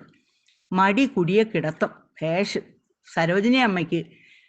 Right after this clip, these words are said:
കിട്ടുകണിയാനെക്കുറിച്ച് ആദ്യമായിട്ടൊരു മതിപ്പൊക്കെ തോന്നിയത് അന്നായിരുന്നു. ഏതായാലും കണിയാന്റെ ഉപദേശം ഫലിച്ചു. മരുമകൻ കുടിയനായി മാറി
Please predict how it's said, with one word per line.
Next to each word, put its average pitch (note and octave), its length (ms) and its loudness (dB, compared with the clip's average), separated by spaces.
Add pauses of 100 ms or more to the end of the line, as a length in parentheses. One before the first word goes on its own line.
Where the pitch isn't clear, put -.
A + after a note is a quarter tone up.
(180)
കിട്ടുകണിയാനെക്കുറിച്ച് A#3+ 1040 2
ആദ്യമായിട്ടൊരു G#3 800 0
മതിപ്പൊക്കെ G#3 720 0
തോന്നിയത് F#3 420 0
അന്നായിരുന്നു. D#3 680 -2 (800)
ഏതായാലും G3+ 840 0 (300)
കണിയാന്റെ C4 440 4
ഉപദേശം F3+ 540 0
ഫലിച്ചു. D#3 440 -4 (460)
മരുമകൻ F#3 600 0 (500)
കുടിയനായി A#3+ 580 4
മാറി E3 360 0